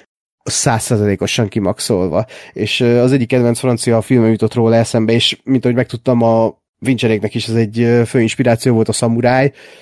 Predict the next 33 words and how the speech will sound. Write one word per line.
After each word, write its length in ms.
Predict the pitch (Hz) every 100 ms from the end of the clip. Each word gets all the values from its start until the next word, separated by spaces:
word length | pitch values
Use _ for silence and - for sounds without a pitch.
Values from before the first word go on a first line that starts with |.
| _
a 280 | 92 90 -
Melville-féle 640 | 113 107 104 120 104 101 -
szamuráj. 600 | - 113 117 123 127 - _ _ _ - _ _
Ö, 300 | 120 131 127 120 - _ _ - 110 113
konkrétan 540 | - 131 117 123 120 113
testvérfilme 640 | 120 - 110 - 110 104
is 120 | -
lehetne 340 | 107 107 -
annak 260 | 101 104 -
a, 140 | 107 - - _ _
annak 260 | - 104 -
a 40 |
filmnek. 520 | - 131 131 135 135 - -
Az 180 | 117
egy 260 | 113 95 - _ -
sokkal 460 | 107 117 - 90
lassabb 320 | 92 110 - 151
film, 360 | - 180 175 - -
de 420 | 147 131 135 - - 110 127
ez 160 | 131 135
se 120 | 117
gyors, 320 | 107 143 -
csak 220 | - 135
hogy 200 | - 131 - - 131 -
ez 160 | 110
azért 380 | 113 117 117 -
nyilván, 720 | 113 117 120 120 107 107 104
ö, 340 | 110 110 110 110 98 117
egy 160 | 104
ilyen 140 | 113 110
bosszú 260 | 113 110
hadjárat, 440 | 113 107 113 113 120
ami 220 | 113